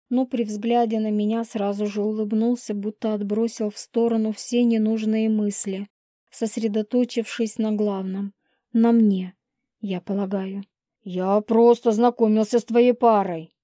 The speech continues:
Кирилл отвернулся от нас, а я замерла. «С парой? Не смешная шутка». «А кто сказал, что это шутка?»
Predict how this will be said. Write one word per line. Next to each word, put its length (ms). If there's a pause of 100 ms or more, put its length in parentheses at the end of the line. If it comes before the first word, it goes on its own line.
(360)
Кирилл 420
отвернулся 800
от 140
нас, 380 (160)
а 120
я 200
замерла. 640 (480)
«С 240
парой? 540 (420)
Не 160
смешная 640
шутка». 600 (280)
«А 240
кто 360
сказал, 520
что 240
это 260
шутка?» 600